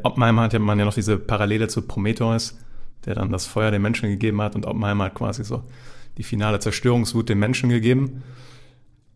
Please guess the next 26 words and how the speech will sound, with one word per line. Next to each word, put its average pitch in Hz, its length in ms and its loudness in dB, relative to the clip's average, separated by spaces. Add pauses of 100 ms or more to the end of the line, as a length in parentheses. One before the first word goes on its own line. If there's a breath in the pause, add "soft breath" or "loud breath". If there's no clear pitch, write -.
(320)
Ähm, 95 720 2 (1040)
aber 107 420 2 (480)
ich - 320 -8
kann 143 140 6
noch 139 80 10
nicht 147 140 6
so, 147 80 6
ich 127 200 4
kann 160 120 6
noch 160 80 8
nicht 156 140 8
den 151 80 8
letzten 135 240 6
Schritt 190 260 4
gehen 117 200 8
irgendwie 113 320 6
tatsächlich 113 560 4
von 120 120 6
der 117 140 8
Connection 127 520 8
zwischen 117 320 4
Tenet 110 400 4
und, 104 480 2 (760 loud breath)
und 107 180 0
Oppenheimer 104 580 4
irgendwie. 101 460 4